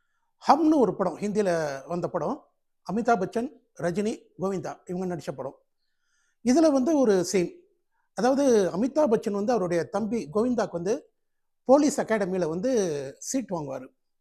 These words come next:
இந்த சீனை வந்து ஷூட் பண்ண பிறகு என்ன பண்றாரு, அந்த டைரக்டர் வந்து இந்த சீன் பிடிக்கலன்னு சொல்லிட்டு கட் பண்ணிடுறாரு.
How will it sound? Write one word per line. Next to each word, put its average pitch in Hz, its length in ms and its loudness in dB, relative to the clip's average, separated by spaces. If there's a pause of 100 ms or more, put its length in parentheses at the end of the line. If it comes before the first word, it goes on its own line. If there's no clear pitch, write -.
(840)
இந்த 269 400 4
சீனை 311 240 2
வந்து 233 320 0
ஷூட் 277 180 0
பண்ண 220 200 -2
பிறகு 214 200 0
என்ன 220 220 0
பண்றாரு, 208 240 -2
அந்த 180 160 -2
டைரக்டர் 185 420 -2
வந்து 202 280 -4
இந்த 180 140 -8
சீன் 233 280 -8 (100)
பிடிக்கலன்னு 214 280 -4
சொல்லிட்டு 170 680 -8 (480)
கட் 202 200 -6
பண்ணிடுறாரு. 135 400 -4